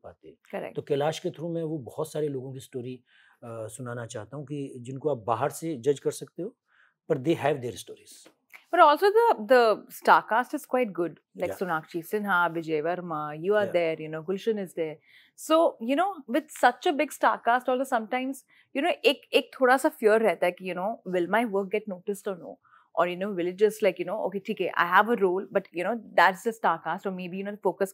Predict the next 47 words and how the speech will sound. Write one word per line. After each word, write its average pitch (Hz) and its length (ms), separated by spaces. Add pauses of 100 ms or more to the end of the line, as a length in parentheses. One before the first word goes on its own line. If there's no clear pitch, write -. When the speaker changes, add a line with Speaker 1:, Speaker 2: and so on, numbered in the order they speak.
Speaker 2:
could 214 160
be 226 160
on 202 100
Vijay 185 260
Varma, 170 300 (340)
could 220 160
be 220 60
on 220 160
Sonakshi 185 420
Sinha 180 140
for 180 100
that 160 140
matter. 139 300 (400)
Did 240 120
you 247 180
have 277 280
such 240 220
kind 233 220
of 226 60
apprehensions 214 600
while 208 200
working 190 260
on 190 100
this 196 160
Speaker 1:
Not 226 160
Speaker 2:
film? 202 100
Speaker 1:
at 151 120
all, 113 140
यार। 104 160
मुझे 156 220
लगता 180 240
है 170 60
कि 185 60
वो 175 140
apprehensions 156 480
का 170 100
कोई 165 120
मतलब 123 280
ही 107 60
नहीं 92 120
है। 82 100 (140)
मुझे 147 200
Speaker 2:
हम्म। 139 180
Speaker 1:
मजा 127 180
आता 147 200
है। 170 140 (200)
Speaker 2:
हम्म। 196 200